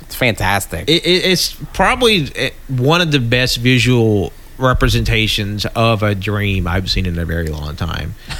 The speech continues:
Speaker 2: because, like, it just, <laughs> 'cause, eh, eh, 'cause you know how a lot of times dreams can be, you know, have a, a concrete, concrete plot, and then it gets kinda, like, loosey toward the end or in the middle, but, like, sometimes it feels very tangible, and then it just gets really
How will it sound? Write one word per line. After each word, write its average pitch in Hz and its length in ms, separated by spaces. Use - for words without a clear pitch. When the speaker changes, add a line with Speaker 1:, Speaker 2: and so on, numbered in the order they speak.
Speaker 2:
because, 151 300
like, 170 140
it 170 120
just, 165 240
<laughs> - 560
'cause, 170 160
eh, 156 280
eh, 156 100
'cause 165 180
you 170 80
know 190 100
how 180 180
a - 40
lot 180 100
of 165 80
times 156 320
dreams 147 380
can 151 240
be, 139 320
you 147 100
know, 110 260
have 135 320
a, 123 180
a 113 100
concrete, 123 600
concrete 104 400
plot, 139 380
and 107 80
then 120 260
it 113 320
gets - 320
kinda, 143 320
like, 120 180
loosey 135 600
toward 123 220
the 127 220
end 120 140
or 113 60
in 110 100
the 110 80
middle, 127 280
but, 113 160
like, 113 260
sometimes 151 420
it - 140
feels 147 300
very 131 500
tangible, 110 760
and 101 120
then 113 140
it 113 80
just 107 240
gets - 220
really 110 520